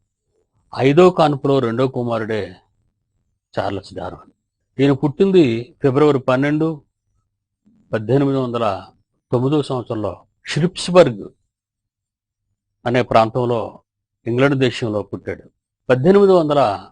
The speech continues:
ముప్పై తొమ్మిదిలో జనవరి ఇరవై తొమ్మిదిన ఎమ్మాను మ్యారేజ్ చేసుకున్నాడు. పద్దెనిమిది వందల యాభై ఒకటిలో ఆయనకు యానీ అనే కుమార్తె జన్మించింది.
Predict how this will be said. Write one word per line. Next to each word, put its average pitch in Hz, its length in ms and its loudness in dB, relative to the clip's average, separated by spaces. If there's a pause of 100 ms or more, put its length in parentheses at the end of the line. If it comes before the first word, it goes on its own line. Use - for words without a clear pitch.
(340)
ముప్పై 123 240 -4
తొమ్మిదిలో 120 640 -2 (1600)
జనవరి 151 420 4
ఇరవై 147 220 4
తొమ్మిదిన 127 600 -2 (1040)
ఎమ్మాను 123 640 0 (220)
మ్యారేజ్ 107 380 -2
చేసుకున్నాడు. 92 520 -14 (140)
పద్దెనిమిది 190 460 4
వందల 165 220 2
యాభై 127 440 2
ఒకటిలో 131 600 -4 (1200)
ఆయనకు 113 600 -4 (300)
యానీ 117 440 0
అనే 139 160 -2
కుమార్తె 113 460 -6
జన్మించింది. 101 720 -12